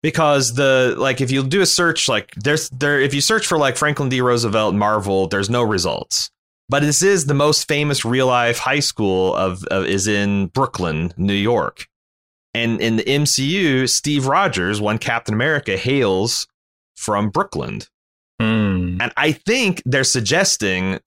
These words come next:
Speaker 1: 'cause there's one of the big questions coming out of episode one is, like,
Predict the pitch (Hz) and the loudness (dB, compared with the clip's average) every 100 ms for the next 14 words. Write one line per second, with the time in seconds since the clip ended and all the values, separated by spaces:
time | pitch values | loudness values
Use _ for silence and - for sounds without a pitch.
0 | - 151 180 165 165 214 190 151 185 - | -4 0 2 2 2 2 2 2 2 2
1 | 185 - 139 156 143 131 127 123 - 127 | 0 0 -2 -2 -2 0 -2 -2 0 0
2 | 113 131 151 123 101 113 107 | 0 0 0 0 0 0 -2